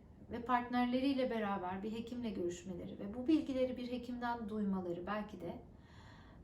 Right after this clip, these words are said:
e, yeni başlayacak bir ilişkide ya da bir evlilikte, e, bu tür, e, kaygılarla başlamamaları açısından, e, önerilebilir. Umarım bu bilgiler, e,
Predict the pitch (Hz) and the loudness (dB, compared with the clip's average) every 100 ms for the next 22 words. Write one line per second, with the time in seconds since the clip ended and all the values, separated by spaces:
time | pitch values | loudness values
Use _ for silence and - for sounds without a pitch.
0 | - 208 202 202 208 208 214 - - - | -6 -2 -2 -2 -2 -2 -4 -10 -18 -20
1 | - - - - - - 220 254 302 277 | -20 -20 -20 -20 -20 -14 -2 2 4 6
2 | 247 240 - 196 185 185 185 175 170 - | 4 2 -4 -4 -4 -4 -2 -2 -2 -8
3 | 190 - 139 - 190 208 220 226 - 208 | -10 -8 -8 -6 -6 -2 -2 0 0 -2
4 | 180 170 165 - 170 170 - - - - | -2 -2 -4 -6 -6 -6 -8 -16 -16 -16
5 | - - - - - 196 190 196 311 349 | -18 -18 -18 -14 -8 -6 -4 0 0 2
6 | 269 254 - 226 220 214 214 214 220 220 | -2 -2 -4 -6 -4 -2 -2 -2 -4 -8
7 | - - - - 233 226 247 294 285 226 | -12 -16 -16 -2 2 2 6 6 6 4
8 | 208 214 - 240 196 180 165 165 220 208 | 2 2 -2 -2 0 0 -2 -2 -4 -6
9 | 196 - 190 180 220 269 - - - - | -8 -6 -6 -2 -2 -4 -10 -18 -18 -18
10 | - - - - 208 190 196 214 220 185 | -18 -18 -16 -10 -4 -2 -2 -2 0 0
11 | 180 208 190 180 - - - - - - | 0 -2 -2 -4 -6 -10 -14 -16 -18 -18
12 | - - - 294 294 226 226 254 226 196 | -18 -10 0 2 2 2 0 0 -2 -2
13 | 196 180 202 - - 214 | 0 0 -2 -6 -12 -4